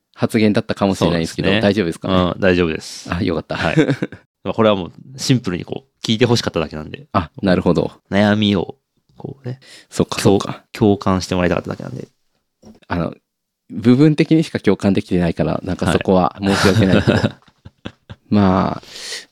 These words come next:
Speaker 1: でもね、あー、むず-、まあ、難しいけど、あとは体重の問題かもしれないですね。
Speaker 2: そう。あー。
Speaker 1: 体-、体重が増してくるとそういうのはわりかし楽になってくるっていう話もあると思うので。
Speaker 2: ど-、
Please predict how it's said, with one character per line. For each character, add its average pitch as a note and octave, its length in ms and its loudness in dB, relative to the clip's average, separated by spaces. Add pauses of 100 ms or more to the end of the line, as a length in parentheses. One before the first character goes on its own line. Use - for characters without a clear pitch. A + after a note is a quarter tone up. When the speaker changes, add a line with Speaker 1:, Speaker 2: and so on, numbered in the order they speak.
Speaker 1:
で B2+ 60 -8
も G2 80 -4
ね、 - 180 -8
あ - 360 -18
ー、 - 40 -14
む A2+ 80 -10
ず-、 - 160 -12
ま A2+ 160 -6
あ、 - 20 -8
難 A2 120 -6
し - 380 -4
い G3 60 0
け D#3+ 140 0
ど、 C3+ 360 -2 (240)
あ E3 100 -2
と D3+ 100 0
は A2 80 2
体 C#3+ 340 -4
重 D#3+ 500 2
の D3+ 100 0
問 D3 200 -2
題 D3+ 140 -4
か - 100 -4
も C3+ 80 0
し - 100 -10
れ F2+ 40 -6
な F2+ 60 -8
い - 40 -8
で - 60 -8
す - 80 -4
ね。 - 260 0
Speaker 2:
そ - 300 -20
う。 - 100 -20
あ D#2+ 440 2
ー。 - 20 -4
Speaker 1:
体-、 D3 220 2
体 - 20 -4
重 D#3+ 360 2
が D#3 380 0 (240)
増 C#3 120 -2
し - 80 -8
て D#3 120 -2
く D#3+ 120 0
る A#2+ 120 2
と G2 120 -4
そ G#2 180 0
う - 40 2
い A#2 60 2
う - 20 2
の G#2 120 0
は E2+ 140 -2
わ F2+ 140 -4
り F#2 80 -4
か - 200 -8
し - 320 -2 (480)
楽 A2+ 260 0
に G#2 80 4
な F2 120 2
っ - 40 -8
て F2 80 -6
く - 80 -6
る D#2+ 80 -2
っ - 40 -2
て - 180 -8
い E2 80 0
う E2 60 -2
話 F2 340 -4
も E2 160 -4
あ G2 60 0
る E2 100 -2
と - 100 -8
思 E2 180 -6
う - 40 -8
の E2 40 -10
で。 F#2 60 -4
Speaker 2:
ど-、 F#2+ 140 6